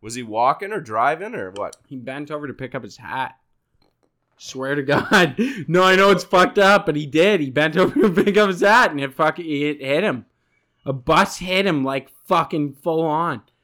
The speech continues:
Speaker 2: Head, head, like,
Speaker 1: Just his head?
Speaker 2: But no, I think it hit, like, m-, a lot of him. But he had, br-, he has brain damage to this day, like, really
Speaker 1: That's
Speaker 2: bad.
Speaker 1: not funny.
Speaker 2: No, not at all.
Speaker 1: But that's kinda cartoonish.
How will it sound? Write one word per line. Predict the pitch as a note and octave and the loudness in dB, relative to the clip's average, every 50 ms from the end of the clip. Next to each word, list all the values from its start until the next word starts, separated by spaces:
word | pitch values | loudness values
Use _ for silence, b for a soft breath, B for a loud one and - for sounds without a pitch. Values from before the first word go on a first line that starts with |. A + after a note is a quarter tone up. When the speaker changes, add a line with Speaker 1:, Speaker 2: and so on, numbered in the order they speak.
| _ _ _ | _ _ _
Speaker 2:
Head, | - E3+ F3 E3+ D#3 - - | -2 -2 -2 -2 -2 -8 -8
head, | F#3 F3 G3 G3 E3+ D#3 F#3+ G3 - | -2 0 0 0 0 -2 -4 -4 -4
like, | E3 E3+ F3 E3+ E3+ | -2 -2 -2 -2 -2
Speaker 1:
Just | - C#3+ E3 F3 - - - - | -4 -2 0 0 0 0 -4 -8
his | A#3 F#3 F3 | -8 -8 -6
head? | F3+ E3+ D3 C#3+ E3 F#3+ C#4+ - _ _ _ _ - | -6 -4 -2 -2 -4 -4 -8 -14 _ _ _ _ -14
Speaker 2:
But | C#3+ C#3+ D#3+ E3+ F3 E3+ | -4 0 0 0 0 -2
no, | D#3+ E3 E3 E3 E3 | -4 -2 2 4 4
I | E3 E3 | 4 4
think | - A3+ A3 G3 | 2 -2 -6 -6
it | G#3+ F#3 | -6 -6
hit, | F3 F3+ F#3 F#3+ F3 E3+ E3+ D3+ | -4 -2 -2 -2 -2 -2 -4 -8
like, | D3+ C#3+ C3+ A#2+ | -8 -8 -8 -10
m-, | C#3 C#3+ D3+ D3 _ _ | -12 -14 -14 -16 _ _
a | C3+ | -8
lot | C3 C3 C3 C3 C3+ C#3 | -6 -4 -2 -2 -2 -4
of | C#3+ | -4
him. | D3+ D#3 | -6 -4
But | D3 D3+ D3+ | -4 -4 -4
he | - D#3+ | -2 -2
had, | F3 F3 E3+ D#3 - | 0 0 0 -2 -6
br-, | - D3 D3+ | -10 -12 -12
he | D#3+ D#3+ | -8 -4
has | F3 F3 E3 | -4 -4 -4
brain | C#3+ D3+ D3+ D#3+ E3+ | -4 -8 -6 -6 -4
damage | E3+ E3 D3 B2+ A#2+ - | -4 -6 -6 -8 -10 -10
to | - C3 | -12 -12
this | C3 C3 A#2 - | -12 -12 -14 -12
day, | - C3 B2+ B2 A#2 - _ _ | -8 -8 -6 -8 -8 -12 _ _
like, | - C3 A#2+ | -10 -10 -8
really | B2 B2+ C#3 D3 D3 D3+ C#3+ C#3 | -8 -4 -2 0 0 0 0 0
Speaker 1:
That's | C3+ D3 D#3+ A2+ A#2 A2+ | 0 0 0 0 -2 -6
Speaker 2:
bad. | A2 A2 | -4 -4
Speaker 1:
not | C3 C3+ C#3+ - - - | -4 -4 -4 -4 -6 -10
funny. | - A#2 A2+ A2 G2+ F2+ E2 - _ | -10 -10 -10 -10 -10 -14 -16 -18 _
Speaker 2:
No, | A2+ A#2+ C3 C3 B2+ | -10 -6 -6 -6 -4
not | A#2+ B2 B2+ C#3 C3+ | -2 -2 -2 0 0
at | C3 | 0
all. | C#3 C3+ C3 B2+ C3 _ _ _ | 0 0 -2 -4 -8 _ _ _
Speaker 1:
But | - A2+ - - | -10 -10 -8 -6
that's | A#2+ A#2 A#2 - | -8 -8 -8 -10
kinda | - - B2 A#2+ A2+ G#2+ G#2+ G2 | -14 -12 -14 -14 -12 -12 -14 -14
cartoonish. | - - G#2 F#2 F2+ - - F#2+ E2+ E2+ D#2+ D#2+ - - | -14 -16 -16 -16 -16 -18 -20 -20 -20 -20 -20 -20 -20 -20